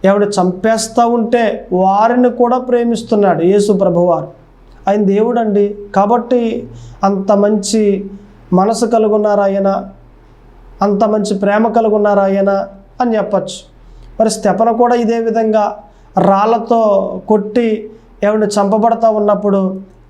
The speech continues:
ఇదే మాట పలికాడు కదా, "వీరిని క్షమించండి" అని. రాళ్ళతో కొట్టి చంపేస్తున్నారు స్తెఫన్ని.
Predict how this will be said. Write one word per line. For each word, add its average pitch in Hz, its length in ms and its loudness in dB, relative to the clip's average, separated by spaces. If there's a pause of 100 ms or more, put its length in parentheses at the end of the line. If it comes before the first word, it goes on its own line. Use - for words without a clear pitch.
ఇదే 202 200 4
మాట 226 240 0
పలికాడు 220 440 0
కదా, 226 380 0
"వీరిని 214 240 2
క్షమించండి" 214 600 2
అని. 247 220 0 (180)
రాళ్ళతో 240 540 2
కొట్టి 240 320 -2
చంపేస్తున్నారు 240 840 0 (600)
స్తెఫన్ని. 202 640 -2